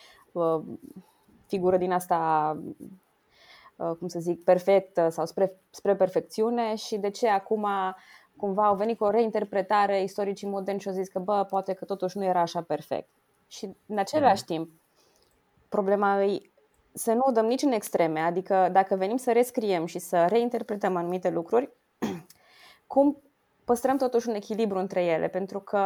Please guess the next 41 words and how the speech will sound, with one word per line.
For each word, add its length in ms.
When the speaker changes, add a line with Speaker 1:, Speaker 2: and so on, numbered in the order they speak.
Speaker 1:
a 100
fost 200
și 60
o 40
perioadă 360
în 100
care 300
lucrurile 280
au 60
fost 340
foarte, 340
foarte 320
negate, 720
foarte 260
mulți 360
istorici 580
au 100
mers 240
pe 120
direcția 380
asta 280
în 100
care, 600
a, 160
tot 160
ce 80
a 40
fost 240
bun, 320
de 80
fapt, 460
a 400
fost 240
rău, 400
hai 140
să 500
negăm 600
valorile 560
și 80
să 100
negăm, 460